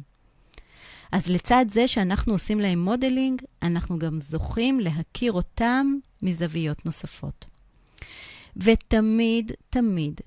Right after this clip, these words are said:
תמיד יש פער בין התפקידים שאנחנו ממלאים בחיינו בסביבות השונות. אז עכשיו הזדמנה לנו הזדמנות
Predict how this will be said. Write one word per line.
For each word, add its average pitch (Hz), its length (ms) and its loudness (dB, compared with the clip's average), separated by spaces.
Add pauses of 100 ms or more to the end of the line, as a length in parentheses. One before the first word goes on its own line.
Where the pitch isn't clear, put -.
תמיד 190 420 0
יש 202 300 -2
פער 160 460 0
בין 170 260 0
התפקידים 202 960 0
שאנחנו 170 520 -4
ממלאים 160 500 0
בחיינו 254 580 2
בסביבות 165 540 -4
השונות. 151 560 -6 (840)
אז 147 120 -10
עכשיו 202 380 2
הזדמנה 180 440 0
לנו 202 220 2
הזדמנות 180 640 0